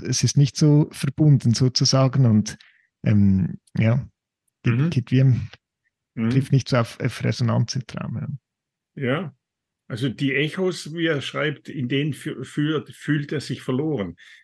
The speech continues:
Speaker 2: Also die Echos sind ja das, was er, was man selber irgendwie ausruft und was dann wieder zurückkommt. Also man,
Speaker 1: Mhm.
Speaker 2: Echo hört man sich selber, aber in dem, was er selber da offenbar sagt und ruft, fühlt er sich verloren. Ich, und dann die Frage der,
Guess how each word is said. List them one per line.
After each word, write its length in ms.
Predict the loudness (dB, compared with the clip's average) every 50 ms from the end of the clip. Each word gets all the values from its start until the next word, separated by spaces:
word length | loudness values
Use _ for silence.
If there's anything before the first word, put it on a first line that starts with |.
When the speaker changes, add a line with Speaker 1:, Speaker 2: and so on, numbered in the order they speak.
| _ -12
Speaker 2:
Also 200 | -8 -4 -2 -2
die 160 | -2 -2 -4 -4
Echos 380 | -4 -4 -4 -4 -6 -6 -4
sind 160 | -6 -6 -4
ja 160 | -2 -2 -2 -2
das, 460 | -2 -2 -2 -2 -2 -4 -6 -8 -8
was 220 | -8 -8 -8 -8 -12
er, 500 | -8 -6 -2 -2 -2 -2 -2 -4 -4 -6
was 180 | -6 -6 -4
man 240 | -2 0 2 2 0
selber 480 | 0 -2 -2 0 0 -2 -2 -4 -6 -2
irgendwie 400 | 0 0 0 0 -2 -4 -4 -2
ausruft 540 | -2 -4 -4 -4 -2 -2 -2 -2 -2 -4
und 100 | -4 -2
was 180 | -2 -2 -4 -4
dann 180 | -2 0 0 0
wieder 180 | 0 -2 -6 -8
zurückkommt. 580 | -6 -6 -6 -6 -6 -8 -10 -10 -10 -12 -14 _ _ -20 -20 -20 -20 _ _ _
Also 140 | -8 -4 -4
man, 140 | -4 -2 -2
Speaker 1:
Mhm. 60 | 0 0
Speaker 2:
Echo 300 | 2 2 0 0 0 -2
hört 220 | -4 -6 -4 -2
man 140 | -2 -2 -2
sich 200 | -2 -4 -6 -4
selber, 340 | -2 -2 -2 -2 -4 -6 -8
aber 160 | -4 -2 0
in 160 | 0 0 0
dem, 240 | -2 -2 -2 -2 -2
was 180 | -4 -4 -6
er 60 | -8 -8
selber 440 | -6 -4 -4 -4 -2 -4 -4 -4
da 200 | -4 -4 -6 -6 -6
offenbar 480 | -6 -8 -8 -8 -6 -6 -6 -6 -6
sagt 460 | -6 -6 -6 -6 -6 -6 -8 -12 -8 -6
und 160 | -6 -6 -4
ruft, 360 | -2 -2 -2 -2 -4 -8 -10
fühlt 260 | -4 -4 -4 -4 -6
er 60 | -10
sich 220 | -10 -8 -10 -10 -10
verloren. 480 | -10 -8 -6 -4 -4 -4 -4 -6 -8 -12 -18 -20 -20 -20 -20 -20 _ _ _
Ich, 140 | -12 -8 -4
und 180 | -2 -2 -2 0
dann 240 | 0 -2 -2 -4 -4
die 160 | -4 -4 -4
Frage 420 | -4 -6 -6 -4 -4 -2 -2 -2
der, 320 | -2 -2 -2 -2 -4 -6